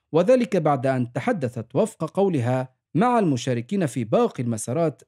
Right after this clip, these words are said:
العسكري والاقتصادي، إضافة لمسارات البلديات والشباب، وقالت إنها تتعهد بتقديم حل عملي بخصوص آلية الاختيار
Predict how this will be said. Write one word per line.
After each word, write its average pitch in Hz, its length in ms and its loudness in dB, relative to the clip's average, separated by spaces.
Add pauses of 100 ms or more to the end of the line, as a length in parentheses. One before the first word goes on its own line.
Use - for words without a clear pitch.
العسكري 190 600 -2
والاقتصادي، 135 800 -4 (260)
إضافة 226 460 4
لمسارات 151 640 2
البلديات 131 600 0
والشباب، 131 560 -2 (440)
وقالت 240 440 2
إنها 196 240 4
تتعهد 175 520 0
بتقديم 165 540 0
حل 180 400 0
عملي 135 500 0
بخصوص 127 600 -4
آلية 143 500 0
الاختيار 123 640 -2